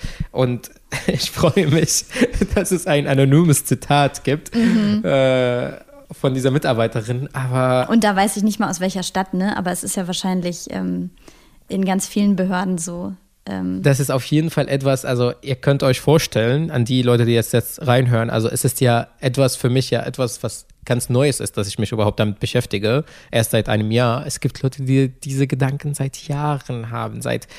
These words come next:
Speaker 1: fünf, sechs Jahren. Und sie, es geht jetzt nicht nur um das Warten jetzt auf, äh, auf den Antrag, sondern um verschiedene Aspekte, die wir jetzt erwähnt haben, angeschnitten haben. Also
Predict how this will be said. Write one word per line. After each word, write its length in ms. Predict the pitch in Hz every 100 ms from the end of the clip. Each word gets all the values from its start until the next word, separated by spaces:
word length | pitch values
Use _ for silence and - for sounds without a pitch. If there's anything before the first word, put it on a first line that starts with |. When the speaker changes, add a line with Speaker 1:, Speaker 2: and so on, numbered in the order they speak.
| - -
Speaker 1:
fünf, 360 | - 147 143
sechs 280 | - 135 -
Jahren. 400 | 139 139 127 117
Und 400 | 117 120 120 - 147
sie, 380 | 131 120 120 - - - -
es 160 | 135
geht 180 | 143 131
jetzt 160 | 131 139
nicht 120 | 135
nur 180 | 135 127
um 100 | 123
das 240 | 123 -
Warten 420 | 123 131 139 113
jetzt 280 | 110 113 -
auf, 260 | 117 - -
äh, 40 |
auf 320 | 117 113 113 -
den 140 | 117
Antrag, 340 | 120 - 117
sondern 280 | 107 117 117 - - _ -
um 100 | -
verschiedene 400 | 117 123 143 139
Aspekte, 400 | 127 - 131 -
die 120 | 117 113
wir 120 | 117
jetzt 380 | 117 - - - _ -
erwähnt 420 | 131 120 135 131
haben, 220 | 113 113
angeschnitten 560 | 123 143 - 113 113 107
haben. 280 | 104 104 110
Also 240 | 107